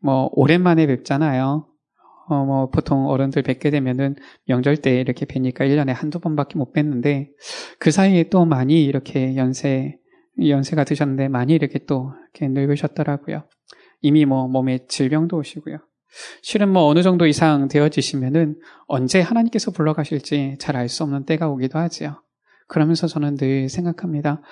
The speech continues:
하나님, 하나님께서 내게 주신 이 날이 내게 있어서 혹시나 마지막 날일 수도 있지 않겠습니까? 그래서 저는 오늘도 올라오기 전에 기도했어요. "하나님,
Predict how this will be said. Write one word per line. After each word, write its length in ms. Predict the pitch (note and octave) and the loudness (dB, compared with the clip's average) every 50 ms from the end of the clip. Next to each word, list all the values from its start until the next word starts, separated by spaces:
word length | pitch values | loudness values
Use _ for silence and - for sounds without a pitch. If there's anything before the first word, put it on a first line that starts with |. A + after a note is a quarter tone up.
| - - - _ _ | -20 -20 -20 _ _
하나님, 560 | - - F3 F3+ F3+ F3 E3+ D#3+ D3 B2+ B2+ - _ _ _ _ - - | -2 2 2 4 4 4 2 2 0 -2 -6 -10 _ _ _ _ -20 -8
하나님께서 560 | - - G#3 A3+ A#3+ A#3+ A#3+ B3 A#3+ - C#4 | -2 2 2 4 4 4 2 0 -2 -2 0
내게 240 | A#3 F3+ C#3 - D3 | 0 0 -2 -4 -6
주신 320 | - - - - - D3 | -8 -10 -10 -6 -4 -4
이 120 | C#3 C3+ C3 | -2 -2 -4
날이 420 | B2+ A#2+ A#2 - - C#3+ C#3 C#3+ | -4 -4 -4 -4 -4 -4 -4 -6
내게 280 | D3+ C3+ B2+ B2 - C#3+ | -4 -4 -4 -4 -4 -6
있어서 420 | C3 - - B2 - C3 C3+ - _ - - - _ _ - | -6 -6 -8 -10 -10 -10 -12 -12 _ -20 -20 -20 _ _ -12
혹시나 420 | - - - A#3+ G3 D#3 C#3 C3+ | -8 -4 -2 -2 -2 -2 -2 -4
마지막 540 | B2+ A#2+ A2+ A2 A2+ - E3+ F3+ A3+ C4 C4 | -6 -6 -6 -8 -8 -8 -6 -6 -4 -4 -4
날일 240 | A#3+ G#3 - - F#3+ | -4 -4 -6 -6 -10
수도 220 | F#3 - - - | -10 -10 -10 -10
있지 200 | G3 E3+ - - | -10 -10 -8 -8
않겠습니까? 840 | F3+ C#3+ B2+ - - - - - D#3 E3+ E3 E3 - - C3+ - _ _ _ _ _ _ _ _ _ _ _ _ _ _ _ _ _ _ - - - - - - - - _ | -8 -8 -8 -12 -16 -18 -12 -10 -8 -8 -8 -10 -10 -14 -16 -16 _ _ _ _ _ _ _ _ _ _ _ _ _ _ _ _ _ _ -20 -20 -20 -20 -20 -20 -20 -18 _
그래서 560 | - - F#3 F#3+ - G#3 G#3 G#3 G#3+ A3 G#3+ - _ _ | 2 2 4 4 4 4 4 4 2 0 -4 -8 _ _
저는 240 | - - C#3 C#3+ E3 | -8 -2 0 2 2
오늘도 640 | D#3 C#3+ C#3 D3+ D#3+ E3 F3 F3+ F#3 F#3+ G3 F#3+ _ _ _ _ _ | 2 2 2 0 0 2 2 0 0 0 -2 -6 _ _ _ _ _
올라오기 400 | - C#3+ C3 C#3 D3 C#3+ D3 D3 | -2 0 0 2 0 0 0 -2
전에 180 | D3 C#3 C#3 C3 | -2 -2 -4 -4
기도했어요. 520 | C3+ - D#3+ D#3+ D3+ D3+ D3+ - D3+ C#3 | -6 -6 -4 -4 -4 -4 -4 -6 -8 -6
"하나님, 440 | C#3 D#3 E3+ F3 E3+ F#3 G#3 A3 | -4 -2 0 0 2 2 2 0